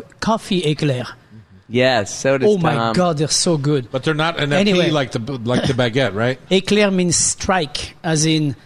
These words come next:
Speaker 1: thunder and strike.
Speaker 2: Strike of
Speaker 1: Lightning.
Speaker 2: flash of lightning.
Speaker 1: Lightning.
Speaker 2: Correct. Number two, the French love their baguettes. Around ten billion are sold every year.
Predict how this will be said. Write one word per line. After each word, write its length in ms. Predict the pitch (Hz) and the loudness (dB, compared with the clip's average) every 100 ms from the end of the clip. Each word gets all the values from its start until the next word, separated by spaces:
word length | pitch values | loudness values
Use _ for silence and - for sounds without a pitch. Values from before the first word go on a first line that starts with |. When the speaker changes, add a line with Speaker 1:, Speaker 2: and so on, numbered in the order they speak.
| - - | -20 -8
Speaker 1:
thunder 420 | 180 175 165 160 | -2 0 2 2
and 360 | 151 139 120 143 | 2 0 -2 -6
strike. 440 | - 160 139 - | -2 -2 -2 -4
Speaker 2:
Strike 420 | - - 151 151 | -6 0 2 2
of 140 | 151 135 | -2 0
Speaker 1:
Lightning. 240 | 160 180 180 | 0 0 0
Speaker 2:
flash 360 | 143 143 - | 0 0 0
of 140 | 151 135 | -2 0
lightning. 520 | 135 170 135 113 101 | 2 2 0 -2 -2
Speaker 1:
Lightning. 200 | 120 120 _ _ _ _ - - - | -8 -12 _ _ _ _ -20 -20 -16
Speaker 2:
Correct. 800 | - 185 190 175 190 - - - 1077 - - - - - - - - | -4 0 2 2 0 -4 -10 -14 -14 -14 -14 -14 -14 -14 -14 -14 -4
Number 300 | 151 160 170 | -2 0 0
two, 180 | - 247 | 0 0
the 100 | 175 | 0
French 440 | - 180 185 - | 0 -2 -2 0
love 240 | 175 170 160 | 0 0 0
their 180 | 165 | 0
baguettes. 640 | 160 156 151 151 190 123 143 | 2 0 0 0 0 0 0
Around 320 | 135 135 143 | 0 0 -2
ten 480 | 160 151 156 156 - - 139 | -2 0 0 0 -4 -8 -2
billion 500 | 151 202 170 117 123 | 2 4 2 2 0
are 100 | 131 | -2
sold 400 | - 151 147 143 | -2 0 0 0
every 360 | - 143 143 131 | 0 0 0 0
year. 540 | 135 165 135 90 | 0 2 2 0